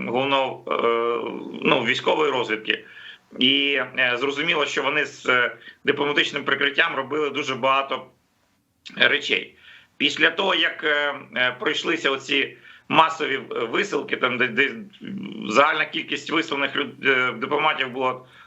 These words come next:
до шістсот, до шістсот чоловік, особливо це все активізувалося після спроби, е, отруєння в Великобританії, е, Скрипалів,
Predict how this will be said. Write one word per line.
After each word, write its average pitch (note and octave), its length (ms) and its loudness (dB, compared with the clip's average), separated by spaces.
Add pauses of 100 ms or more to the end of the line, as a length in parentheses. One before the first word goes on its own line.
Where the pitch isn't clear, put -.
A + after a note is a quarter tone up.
до C#3+ 160 6
шістсот, - 480 0 (540)
до A#2 280 4
шістсот D#3 420 -2
чоловік, D#3+ 400 0
особливо D#3 680 0 (320)
це D#3 140 6
все D3+ 380 2
активізувалося D3+ 800 0
після C3+ 600 0 (540)
спроби, C#3+ 580 0 (140)
е, B2 360 0
отруєння C3+ 540 0
в A2 60 -6
Великобританії, C#3 880 0
е, B2 600 -2
Скрипалів, C3 600 0